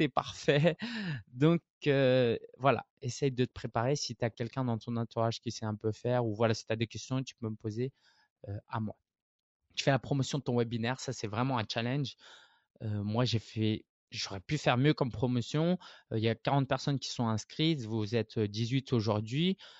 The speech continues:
Euh, j'aurais es-, pu espérer mieux, mais par exemple, mon premier webinaire, bah, j'en avais, euh, beaucoup moins, d'accord ? Donc, la promotion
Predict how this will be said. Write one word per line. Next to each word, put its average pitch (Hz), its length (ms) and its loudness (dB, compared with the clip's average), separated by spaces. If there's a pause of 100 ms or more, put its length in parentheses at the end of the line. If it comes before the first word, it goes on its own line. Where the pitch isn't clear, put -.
(260)
Euh, 110 140 2
j'aurais 127 420 4 (120)
es-, - 180 2 (240)
pu 151 260 2
espérer 120 380 2
mieux, 135 320 4
mais 170 160 6
par 113 120 2
exemple, 127 220 4
mon 135 80 6
premier 113 300 2
webinaire, 110 500 4
bah, 120 100 2
j'en 101 220 -2
avais, 120 460 0
euh, 98 120 0
beaucoup 117 340 -2
moins, 120 220 0 (360)
d'accord ? 131 280 -2 (440)
Donc, 143 500 2
la 123 140 2
promotion 165 600 0